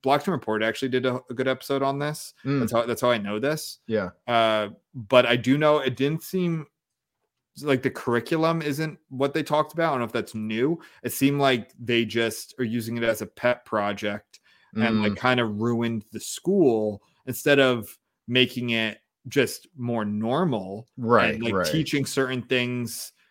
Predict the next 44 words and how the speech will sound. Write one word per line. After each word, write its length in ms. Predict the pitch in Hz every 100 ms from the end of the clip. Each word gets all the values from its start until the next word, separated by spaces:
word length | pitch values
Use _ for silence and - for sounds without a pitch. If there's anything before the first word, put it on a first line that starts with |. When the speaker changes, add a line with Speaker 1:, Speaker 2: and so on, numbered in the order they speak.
| _
Speaker 1:
that 520 | 117 113 113 110 104 120
maybe 280 | 117 120
weren't 460 | 107 101 110 196 -
being 300 | 123 110 104
taught 560 | - 107 101 101 110 120
that, 220 | 113 104
Speaker 2:
Yeah. 60 | 98
Speaker 1:
like, 140 | 101
should 260 | - - 214
be 80 | 190
taught 300 | 127 110 98
at 160 | 98
a 100 | 98 -
university 640 | 107 107 101 107 - 104 101
level. 440 | 101 104 107 104 _ _ _ -
Um, 580 | 110 104 104 101 98 - _ 131
they 520 | 107 113 113 110 107
are 180 | 107 113
just 320 | 107 110 -
kinda 200 | 120 117
making 240 | 120 113
it, 40 | 117
like, 120 | 110
almost, 320 | 113 110 - _
oh, 160 | 127 127
it, 180 | 135 127
it 120 | 135 131
felt, 140 | 143
like, 100 | 143
scummy, 580 | - - 117 98 85 90
like 100 | 107
a 60 | 104 - -
Speaker 2:
Yeah. 240 | 117 104 90
Speaker 1:
scam. 120 | 92 _ _
Speaker 2:
Yeah, 160 | - 76
Speaker 1:
Um, 280 | 107 101 95
Speaker 2:
yeah. 160 | - 95 -
Speaker 1:
like, 160 | 113 107
just 220 | 110 -
really 280 | 104 117 117
lowering 440 | 110 110 110 110 107
the 60 |
standards 720 | - - 101 98 92 92 -
and, 580 | - 101 95 92 95 -